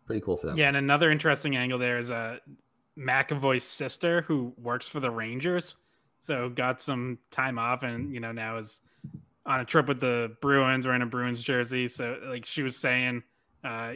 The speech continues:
Speaker 2: "Yeah, like, I, I know I'm gonna hear it from everyone I work with when I get back to the Rangers."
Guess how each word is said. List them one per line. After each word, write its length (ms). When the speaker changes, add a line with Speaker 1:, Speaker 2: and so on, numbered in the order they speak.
Speaker 2:
"Yeah, 280
like, 180
I, 180
I 120
know 180
I'm 160
gonna 360
hear 300
it 60
from 420
everyone 280
I 80
work 300
with 140
when 120
I 40
get 160
back 180
to 80
the 100
Rangers." 540